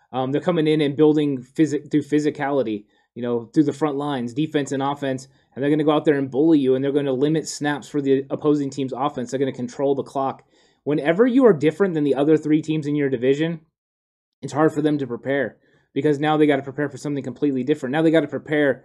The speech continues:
for Kyle Juszczyk taking you on and George Kittle taking you on on the edge and these, these sweeps and these outside zone plays. And they're not used to that because they're getting a different look from these other teams. To me, it gives the forty-niners a distinct advantage, and it hurts the other,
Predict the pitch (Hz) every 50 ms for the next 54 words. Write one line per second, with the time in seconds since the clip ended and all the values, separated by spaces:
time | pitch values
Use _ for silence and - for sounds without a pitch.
0 | _ _ _ - 139 131 160 160 147 143 139 160 160 - - 156 131 - - 156
1 | 151 147 135 143 135 131 131 139 143 147 143 135 127 120 - _ _ _ _ -
2 | 123 131 131 156 156 151 143 - 175 160 143 - 156 151 143 143 139 139 143 143
3 | 143 139 139 131 131 131 139 147 143 135 127 131 127 131 127 120 120 117 104 123
4 | 131 120 110 - - - 147 151 147 - - 139 127 127 123 117 127 127 131 -
5 | 135 120 120 120 127 131 139 139 123 127 120 120 113 107 - _ _ _ _ _
6 | _ _ _ _ - 127 131 131 131 131 131 143 143 151 147 135 135 160 156 -
7 | - 139 131 117 110 131 123 - 135 131 123 135 123 135 139 131 127 131 139 139
8 | 135 139 131 120 131 139 131 - - 123 123 123 120 123 120 117 104 - 131 131
9 | 123 120 110 - _ _ _ _ _ _ _ - - 160 170 175 175 165 160 175
10 | 151 156 151 - 160 156 151 151 147 127 135 135 127 113 107 - - 160 160 160
11 | 156 147 123 120 123 123 131 139 151 151 - - _ _ _ _ _ _ _ _
12 | _ _ _ _ _ _ _ _ _ _ _ _ - 139 143 131 135 139 139 135
13 | 139 127 123 120